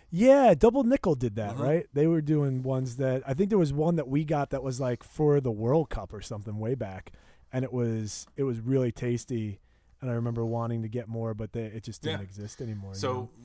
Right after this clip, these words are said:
Speaker 2: I was at
Speaker 1: Um,
Speaker 2: Workhorse twice in two weeks, and I, <laughs> I bought two cases of it. <laughs>
Speaker 1: <laughs> Nice. Well, dude, I'll tell you what.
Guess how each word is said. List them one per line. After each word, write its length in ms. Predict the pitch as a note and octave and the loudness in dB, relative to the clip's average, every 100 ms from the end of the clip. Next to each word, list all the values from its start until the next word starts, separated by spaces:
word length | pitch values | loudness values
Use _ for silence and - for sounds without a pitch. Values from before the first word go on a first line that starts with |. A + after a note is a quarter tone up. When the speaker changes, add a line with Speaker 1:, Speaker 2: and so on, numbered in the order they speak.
| - - | -20 -10
Speaker 2:
I 80 | B2 | -8
was 140 | A#2+ | -6
at 60 | B2 | -6
Speaker 1:
Um, 80 | G#2+ | -6
Speaker 2:
Workhorse 420 | B2 G2 B2+ - | -6 -6 -8 -8
twice 320 | - B2 B2 | -6 -6 -6
in 80 | B2 | -10
two 180 | A#2 B2 | -10 -8
weeks, 280 | A#2 D3 - | -6 -8 -8
and 80 | G#2+ | -10
I, 60 | G2 - - - | -12 -12 -12 -10
<laughs> 320 | - - _ | -12 -20 _
I 80 | A2 | -12
bought 280 | G#2 A#2+ - | -8 -8 -8
two 200 | - D3+ | -6 -6
cases 440 | D3+ F#3 - G#2+ G#2 | -4 -6 -8 -12 -12
of 160 | G2 | -8
it. 220 | A#2 A#2+ - - - - | -8 -8 -12 -18 -14 -4
<laughs> 760 | - - - - - - - - | -2 0 -4 -4 -4 -2 -2 4
Speaker 1:
<laughs> 1040 | F#3 F3 D#3+ E3 F#3 F3 G3+ G#3 G#3+ E3+ | 6 6 4 4 2 2 0 -2 -2 -4
Nice. 340 | A#2+ C#3+ - - - - - - - | -6 -8 -10 -16 -20 -20 -20 -20 0
Well, 320 | E3 G3+ G3 | 8 10 10
dude, 440 | A#2+ D#3 A3 D3 G#2+ - _ _ | 8 6 8 6 2 -12 _ _
I'll 120 | - D3+ | 0 2
tell 180 | F#3 | 4
you 140 | F#3 E3+ | 6 6
what. 260 | F#3 D3+ | 6 4